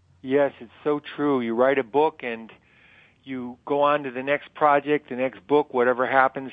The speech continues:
to be, not realizing that you've left all kinds of opportunities sitting on the table with the first book because you didn't look into it just a tad more.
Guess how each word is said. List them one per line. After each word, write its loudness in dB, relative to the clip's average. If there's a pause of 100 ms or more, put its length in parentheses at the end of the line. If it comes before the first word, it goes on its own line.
to -20
be, -2 (140)
not 0
realizing 0
that -8
you've -16
left -4 (160)
all 0
kinds -4
of -6
opportunities -2 (100)
sitting -10
on -6
the -10
table -2
with -2
the -4
first 0
book 0 (840)
because 2 (160)
you -10
didn't -6
look -6
into -8
it -2
just 0
a -12
tad -2
more. -8